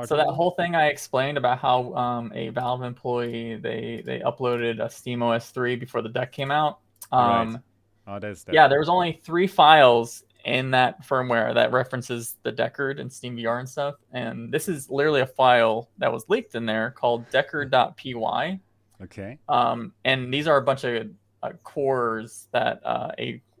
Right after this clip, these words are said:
Speaker 1: a program called Foxnet.
Speaker 2: Right.
Speaker 1: Um, if you go, if you scroll up to that white, yeah, those are a bunch of cores. Um, Foxnet was reporting thermals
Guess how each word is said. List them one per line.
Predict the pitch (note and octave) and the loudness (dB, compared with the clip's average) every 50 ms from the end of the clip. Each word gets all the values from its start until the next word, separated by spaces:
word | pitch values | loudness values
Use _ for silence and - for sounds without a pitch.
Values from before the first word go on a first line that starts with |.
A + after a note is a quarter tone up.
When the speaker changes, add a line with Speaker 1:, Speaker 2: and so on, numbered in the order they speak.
| _ _ _ | _ _ _
Speaker 1:
a | B2+ | -8
program | B2 - D3+ C3+ B2+ B2+ A#2+ A#2+ | -4 0 0 2 2 2 -2 -2
called | - C#3 A#2 C3 - | -2 -2 -2 -2 -4
Foxnet. | _ - B2 B2 A#2+ - - - B2 A#2+ - A1+ - - - _ _ _ _ _ _ _ _ _ - | _ 0 0 0 0 -4 -8 -10 -8 -6 -6 -6 -6 -8 -12 _ _ _ _ _ _ _ _ _ -12
Speaker 2:
Right. | - - - - | -10 -8 -8 -8
Speaker 1:
Um, | B2 - - | -8 -10 -12
if | C3 B2 C3 | -14 -12 -10
you | A#2 | -6
go, | B2 B2 A#2+ A#2+ - | -2 -2 0 0 -2
if | - B2 B2+ - | -4 -8 -12 -12
you | B2 | -14
scroll | - - - - - A#2+ B2 | -14 -16 -12 -8 -6 -6 -6
up | B2 A#2+ | -6 -8
to | - - | -10 -10
that | - - - | -8 -6 -4
white, | - B2+ A#2+ - - - _ _ _ _ _ - | -2 -2 -2 -4 -6 -10 _ _ _ _ _ 4
yeah, | C#3 | 6
those | D#3 F#3+ G3+ G#3+ | 6 6 6 6
are | G#3+ F#3 | 4 4
a | |
bunch | D3 E3+ D#3+ - | 4 4 2 0
of | D3+ B2+ | -2 -6
cores. | - - C#3 C#3+ D3 D#3+ E3 E3 - - - _ - | -2 0 2 2 2 0 -2 -6 -12 -18 -20 _ 0
Um, | C3 B2+ A#2+ A#2+ A2+ A2+ A2+ A2 A2 A#2+ D3+ - _ _ _ _ _ _ _ _ | 2 2 2 2 0 -2 -4 -8 -12 -14 -18 -20 _ _ _ _ _ _ _ _
Foxnet | D#3 C#3+ D3+ D3+ - - D3+ C#3+ C3+ B2 - - - | 2 2 2 2 0 -2 0 0 0 0 -2 -6 -6
was | C3+ C3 B2+ B2 B2 B2 - - | -4 -4 -4 -4 -6 -10 -10 -6
reporting | B2+ C3 B2+ - - C3 B2 B2 C3 B2 A#2+ A#2 A#2 B2 - - - | -6 -6 -6 -4 -4 -4 -2 -2 -4 -8 -8 -10 -10 -12 -14 -6 -4
thermals | C3 A#2 A#2+ C3 C#3 C#3+ D3+ D#3 - - - - | -4 -2 -2 -2 -4 -6 -6 -8 -12 -18 -20 -20